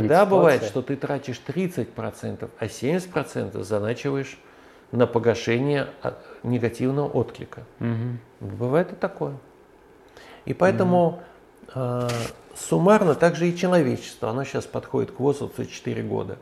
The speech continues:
Speaker 1: Э, Россия щас резко начала внутренне расти, и именно из-за этого возникли такие огромные общественные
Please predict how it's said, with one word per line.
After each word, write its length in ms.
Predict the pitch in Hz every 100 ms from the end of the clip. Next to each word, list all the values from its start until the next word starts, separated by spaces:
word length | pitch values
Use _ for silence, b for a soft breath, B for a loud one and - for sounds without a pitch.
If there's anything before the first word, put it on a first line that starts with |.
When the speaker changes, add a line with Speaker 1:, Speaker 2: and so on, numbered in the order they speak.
| - - - B B B B B -
Speaker 1:
Э, 300 | 117 107 107
Россия 400 | 120 120 190 180
щас 320 | - 117 -
резко 520 | 123 139 147 - 123
начала 460 | 120 113 - 113 107
внутренне 540 | 113 131 123 117 120
расти, 580 | 120 131 - 208 185 131
и 140 | 135
именно 240 | 131 123 120
из-за 220 | 110 131
этого 260 | 170 170 123
возникли 480 | 117 127 131 127
такие 340 | 110 110 - 107
огромные 420 | 104 131 123 107
общественные 600 | 98 - 113 - 110 104